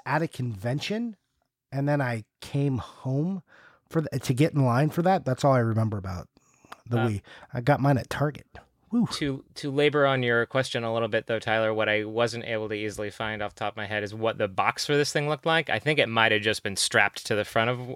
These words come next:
Speaker 2: uh, GameCube, but I don't know that for certain.
Speaker 1: Um, here's another thing. I wanna throw this out to both of you.
Speaker 2: Uh-huh.
Speaker 1: Um, and this is,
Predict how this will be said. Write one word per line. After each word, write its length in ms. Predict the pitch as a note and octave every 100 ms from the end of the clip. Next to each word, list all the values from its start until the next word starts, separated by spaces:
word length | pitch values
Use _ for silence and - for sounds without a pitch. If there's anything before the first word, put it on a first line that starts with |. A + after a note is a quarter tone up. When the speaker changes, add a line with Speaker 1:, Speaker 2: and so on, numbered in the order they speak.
| -
Speaker 2:
uh, 220 | G#2+ G#2+
GameCube, 520 | G#2+ B2+ C#3 F3 E3+
but 160 | C3+ - - - - -
I 120 | A#2+
don't 240 | C#3+ C3+
know 220 | A#2+ B2 A2+
that 280 | A2+ -
for 180 | - G#2+
certain. 520 | - - - - - - _ _ _ _ _ _ _ D3+ -
Speaker 1:
Um, 380 | C#3 C#3+ C#3 C#3 _ _ _ _
here's 400 | B2 F#3+ G#3 F3+
another 320 | C#3 A#2+ A2
thing. 320 | - A2 G#2+ -
I 80 | D3
wanna 240 | F#3+ F#3
throw 200 | E3 D3
this 180 | C#3 C#3+
out 180 | B2+ -
to 80 |
both 300 | G#2 A2+ A2
of 100 | G2
you. 180 | D#2+ C2+ _ _ _ _ _ - _ -
Speaker 2:
Uh-huh. 380 | G2+ B2+ A#2+
Speaker 1:
Um, 200 | A2 G#2 - _ _ _ -
and 140 | C#3
this 200 | E3+ -
is, 280 | D#3 D3 B2+